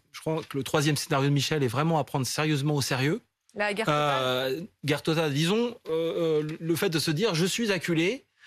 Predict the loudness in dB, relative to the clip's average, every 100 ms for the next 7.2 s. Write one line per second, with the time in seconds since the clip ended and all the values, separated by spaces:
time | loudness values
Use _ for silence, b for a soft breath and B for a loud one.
0 | b -2 -2 0 0 2 2 -2 -4 -2
1 | -2 0 -2 0 -2 -4 -6 -4 -2 -2
2 | -4 -4 -4 -6 -4 -2 -2 -4 B B
3 | B 2 2 2 0 0 0 -2 0 0
4 | 0 0 0 0 2 2 2 0 -2 -2
5 | -4 0 -2 0 0 0 0 -2 -4 -4
6 | 0 0 2 -2 0 -2 -2 0 0 2
7 | 2 0